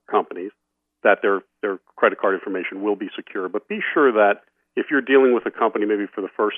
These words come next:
time, definitely read, you know, their disclaimers about credit card information and so on, and be sure that they don't store it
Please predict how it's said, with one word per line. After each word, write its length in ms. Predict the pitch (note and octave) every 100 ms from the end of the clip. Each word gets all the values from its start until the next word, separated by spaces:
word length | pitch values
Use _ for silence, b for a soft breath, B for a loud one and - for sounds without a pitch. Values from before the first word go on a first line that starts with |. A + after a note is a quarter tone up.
| -
time, 340 | G2+ G2+ G2 - _ _ -
definitely 340 | G#3 - A#2+
read, 520 | G2 G#2 A2+ A2+ A2 - _ _ _ _ A#2
you 60 |
know, 120 | G2+ F2
their 260 | F#2 F2+ - _
disclaimers 640 | G2+ - A#2+ G#2+ G#2+ G2+ F#2
about 320 | F2 F2+ F2
credit 260 | - G2+ -
card 160 | G2+ G2
information 520 | - F#2 F#2 - F2+
and 80 | F2+
so 140 | G2 F2+
on, 120 | F#2
and 80 | F2+
be 100 | G2+ -
sure 120 | G#2
that 180 | F2+ - _
they 160 | G#2+ G#2
don't 260 | G2+ G2 F#2 -
store 320 | - G2+ E2
it 100 | D2+